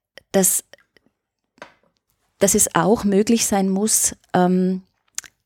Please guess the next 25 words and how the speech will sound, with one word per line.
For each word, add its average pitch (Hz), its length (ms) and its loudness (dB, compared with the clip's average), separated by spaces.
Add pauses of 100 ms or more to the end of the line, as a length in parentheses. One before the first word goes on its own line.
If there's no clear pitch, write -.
Dinge 226 240 6
sagen 202 400 0
zu - 120 -4
dürfen, 190 420 0
die - 140 -4
unter 196 240 0
dem 185 180 0
Political 208 540 -2
Correctness 190 760 0
manchmal 180 340 0
sich 185 200 -4
einfach 170 260 -2
auch - 120 -4
verbeten 175 580 -4
wären. - 280 -4 (460)
Sondern 190 220 0
dass 196 100 0
man 202 180 -2 (200)
Dinge 226 180 4
sagt, 196 460 -2
ohne 214 240 4
dass 214 100 0
man 202 100 -2
sofort 190 400 0
auch 190 220 -2